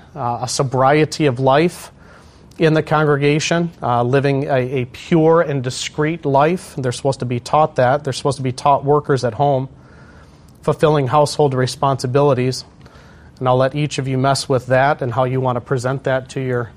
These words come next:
to your congregation. Should the woman stay at home and, and, and all of that? My understanding, and, uh, you know, there's always time for questions at the end, is that the primary responsibility for the woman is to be in the home.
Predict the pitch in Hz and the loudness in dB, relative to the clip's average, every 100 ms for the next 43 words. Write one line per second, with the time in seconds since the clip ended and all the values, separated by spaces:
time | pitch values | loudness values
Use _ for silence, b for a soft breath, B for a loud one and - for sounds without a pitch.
0 | - - 135 123 135 131 127 123 127 131 | -12 -8 -6 -6 -4 -4 -4 -2 -4 -4
1 | 147 147 143 131 123 127 127 127 123 - | -6 -8 -6 -6 -4 -4 -2 -2 -4 -8
2 | - 139 139 123 151 139 151 147 123 139 | -2 0 0 0 2 2 2 0 -2 -2
3 | 123 117 B B B B - 135 139 131 | -4 -4 B B B B -2 2 4 2
4 | 120 127 131 - 175 143 175 170 151 - | 2 2 2 -2 0 2 4 2 0 0
5 | 156 156 156 147 165 127 120 120 117 127 | 0 2 0 -2 -4 -6 -2 0 0 -4
6 | 160 135 120 110 143 127 131 135 131 - | -6 -4 -4 -6 -6 -4 0 0 -2 -2
7 | 139 127 117 - 120 - 135 147 139 139 | -4 -6 -6 -4 -4 -4 -4 -4 -4 -4
8 | 131 139 143 B B B B B - 143 | -2 -4 -6 B B B B B -2 -2
9 | 131 135 131 - 156 160 160 147 131 131 | 0 -2 -4 -2 -2 0 2 2 0 -4
10 | - 139 135 131 135 135 139 123 127 123 | -2 -4 -2 -4 -2 0 -2 -4 -6 -4
11 | 127 127 120 113 123 127 127 117 113 143 | -4 -2 -4 -6 -8 -6 -4 -4 -4 -2
12 | 117 95 | -2 -6